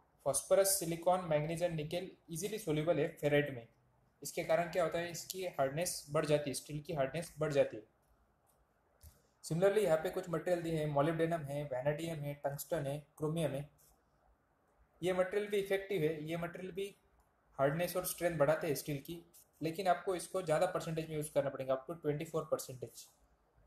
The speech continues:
आपको जो इसका कॉम-, कंपोजिशन है वो हायर रखना पड़ेगा, molybdenum, vanadium, tungsten, chromium का। So, अगर आप चाहते हैं कि हार्डनेस और स्ट्रेंथ इफेक्टिवली बढ़े तो you can go for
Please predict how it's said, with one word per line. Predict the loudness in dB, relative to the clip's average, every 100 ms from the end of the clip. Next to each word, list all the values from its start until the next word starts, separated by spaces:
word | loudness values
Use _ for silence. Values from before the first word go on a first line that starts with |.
| _ _ _ _
आपको | -18 -10 -6 -4
जो | -4
इसका | -4 -4 -4 0
कॉम-, | 0 -2 -8 _ _ -10
कंपोजिशन | -6 -6 -4 -2
है | -4
वो | -2 -4 0
हायर | 4 4 4
रखना | 0 -2
पड़ेगा, | -2 -4 -2
molybdenum, | -2 0 0 0 -2 -4
vanadium, | -8 -4 -4 -4
tungsten, | -6 -6 -10 -10 -2
chromium | 0 2 -2 -4
का। | -16 -20 _ _ _ _ _ -20 -20 _
So, | -4 0 0 -4 -16 _ _ _ _ _ 2
अगर | 6
आप | 6 4 -6 -2
चाहते | 2 4 2
हैं | -2 -4
कि | -6 -10 -6 2
हार्डनेस | 2 2 0 2 2 0 -6 -18 _ -20 _ _ -6
और | -4
स्ट्रेंथ | -2 0 0 0 -10 -14 -12 -12 _ -20 _ -20 -20 _ -4
इफेक्टिवली | -2 0 2 2
बढ़े | 4 2 0 -4 -16 _ _ -6
तो | -4
you | -2
can | -4 0
go | 0
for | 2